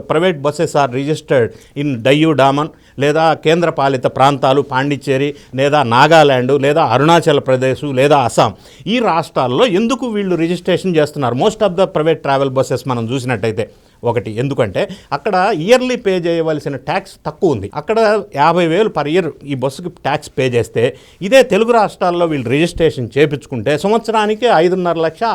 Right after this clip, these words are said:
ఆరున్న, ఆరు లక్షలు per year కట్టాల్సి వస్తుంది ట్యాక్స్. So వీళ్ళు per year five and half lakhs సేవ్ అవుతుంది కాబట్టి ఈ పర్టికులర్, ఆ, మన స్టేట్స్లో వీళ్ళు రిజిస్ట్రేషన్ చేపించుకుంటున్నారు. దానికి ఎవరు బాధ్యులు? ఎవరిని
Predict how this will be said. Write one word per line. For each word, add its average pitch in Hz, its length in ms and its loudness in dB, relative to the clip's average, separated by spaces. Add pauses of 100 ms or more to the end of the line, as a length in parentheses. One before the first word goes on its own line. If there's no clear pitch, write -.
ఆరున్న, 156 320 0 (200)
ఆరు 147 140 -2 (100)
లక్షలు 143 320 -4
per 143 140 -2
year 180 100 -4 (100)
కట్టాల్సి 135 340 -2
వస్తుంది 127 320 -6
ట్యాక్స్. 123 240 -4 (160)
So 254 80 8 (100)
వీళ్ళు 226 200 4 (180)
per 165 180 0
year 277 120 2 (100)
five 196 180 2
and 175 140 -2
half 135 180 -4
lakhs 247 300 -2
సేవ్ 175 200 2
అవుతుంది 135 340 -4
కాబట్టి 117 340 -2 (380)
ఈ 226 40 0 (140)
పర్టికులర్, 240 500 2 (800)
ఆ, - 20 -2 (280)
మన 139 80 -2 (100)
స్టేట్స్లో 220 460 2 (100)
వీళ్ళు 185 260 -2
రిజిస్ట్రేషన్ 185 540 0
చేపించుకుంటున్నారు. 127 600 0 (180)
దానికి 196 360 2
ఎవరు 208 140 2 (120)
బాధ్యులు? 110 320 -6 (180)
ఎవరిని 254 240 4